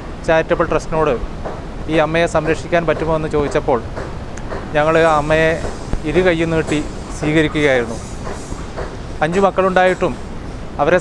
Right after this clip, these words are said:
സംരക്ഷിക്കാൻ കഴിയുന്നില്ല എന്ന് പറയുമ്പോൾ എത്രമാത്രം ക്രൂരമായിട്ടാണ് മക്കൾ ഇതുപോലെ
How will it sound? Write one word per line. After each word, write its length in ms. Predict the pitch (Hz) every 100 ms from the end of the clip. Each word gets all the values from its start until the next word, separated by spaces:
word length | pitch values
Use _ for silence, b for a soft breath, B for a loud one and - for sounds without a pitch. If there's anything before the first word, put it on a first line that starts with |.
| 175
സംരക്ഷിക്കാൻ 480 | 160 175 185 196 185
കഴിയുന്നില്ല 460 | 180 170 175 175 170 170 - - - - - - 165
എന്ന് 120 | 160 160
പറയുമ്പോൾ 360 | 160 156 131 101 - - - - - - - - 156
എത്രമാത്രം 560 | 170 196 196 185 196 190 - - - - - -
ക്രൂരമായിട്ടാണ് 920 | 160 170 196 202 180 170 170 160 156 165 156 151
മക്കൾ 260 | - 165 135 -
ഇതുപോലെ 360 | 143 165 156